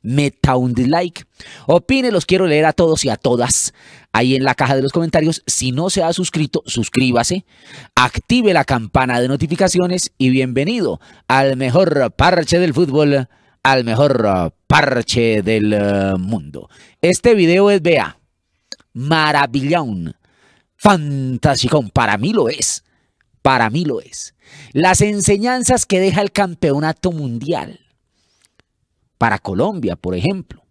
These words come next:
Para el mundo del fútbol. Y puntualmente y específicamente para nuestro país. Para nuestra nación futbolera.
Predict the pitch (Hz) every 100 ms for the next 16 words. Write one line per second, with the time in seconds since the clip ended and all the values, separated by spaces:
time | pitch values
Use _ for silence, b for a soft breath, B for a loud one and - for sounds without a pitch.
0 | _ - 123 113 110 156 220 190 123 139
1 | 165 170 170 - b b b b b b
2 | b b b b _ 175 - 160 151 233
3 | 240 247 208 190 160 - 143 156 190 220
4 | 208 190 202 - 139 123 120 - 113 -
5 | 101 127 - - - _ _ _ _ _
6 | _ _ - 120 113 113 - 113 104 101
7 | 160 156 180 165 131 107 120 95 -